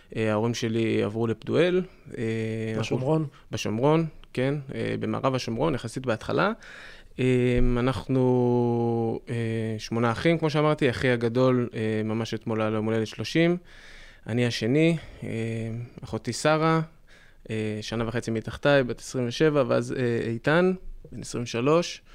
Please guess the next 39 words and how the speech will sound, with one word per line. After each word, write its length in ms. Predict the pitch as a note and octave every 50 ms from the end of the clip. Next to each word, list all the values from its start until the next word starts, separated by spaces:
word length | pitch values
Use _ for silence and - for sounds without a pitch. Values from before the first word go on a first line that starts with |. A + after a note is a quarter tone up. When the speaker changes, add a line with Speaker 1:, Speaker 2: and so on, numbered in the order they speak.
| - - - - - - - - - - - - - -
Speaker 1:
אחותי 280 | - - - - B2
הדס, 360 | A#2+ A#2+ C#3 D#3 D#3+ - - -
בת 160 | A#2+ - B2+
עשרים 240 | A#2 - B2+ B2 A#2
ואחת, 360 | A#2 - - D3+ D#3 D#3+ D#3+ C#3 B2+
אחותי 320 | A#2+ - - A#2 - - B2+
יחיאל, 500 | B2+ A#2+ - - C3 C3+ C3+ C3 B2+ A#2+ A2+ A#2+ A#2
בן, 260 | A#2 A#2+ A#2+ A#2+ A#2+ A#2+ -
אחי 300 | - C3 - - - -
יחיאל, 380 | C3+ A#2+ A2+ - - C3 B2+ A2+
סליחה, 300 | - - B2 - B2 A#2
בן 160 | A#2 A#2 A2+
שמונה 280 | - - A2 B2 C#3+
עשרה, 380 | D3+ D#3 - - E3+ E3+ E3 E3 E3+ D#3+ - - - - -
אה, 40 | A#2 A2+ A2+ A2 A2 A2 A2 A2 G2+ F#2+ D#2+
אחי 180 | - - - C3+
יאיר, 460 | C3 B2 A#2 A#2+ C3 C3 B2+ B2 A#2+ A#2 - -
שגם 360 | - - A#2 B2 B2 B2 A#2+
היה 100 | A#2+ A#2+
לו 160 | A#2+ A#2 A2+
בשבעה 380 | A2+ G#2+ - - A2+ A2+ A#2+ A#2
יום 100 | A2 A2
הולדת 300 | A2 A2+ G#2+ G#2+ - G2
ארבע 200 | G2 C3 D#3+ F3
עשרה, 320 | F3 - - F#3 F#3 F#3 F#3 - - - - - - - - - - - - - -
ואחותי 380 | A2+ C3 C3+ - C3+ - D3
נועה 140 | C#3 C#3 C3+
הקטנה, 300 | B2+ - - C3 C3 B2+
שממש 480 | B2 - A#2 A#2 A#2 A#2+ A#2 - - A#2
עוד, 200 | A2+ A2 A2 G#2+
אה, 320 | A2 A2 A2+ A2 A2 A2 A2
חודש, 560 | - - A2+ G2+ G2+ G2+ - - - - B2+
וקצת 320 | A#2+ - - - A#2+ A2 -
חוגגת 320 | - A2+ A2 A2+ A2+ A2
בת 200 | A2 G#2+ - -
מצווה, 280 | G#2 G2 - - - -
בת 120 | - -
שתים 200 | - - - -
עשרה. 240 | - - - -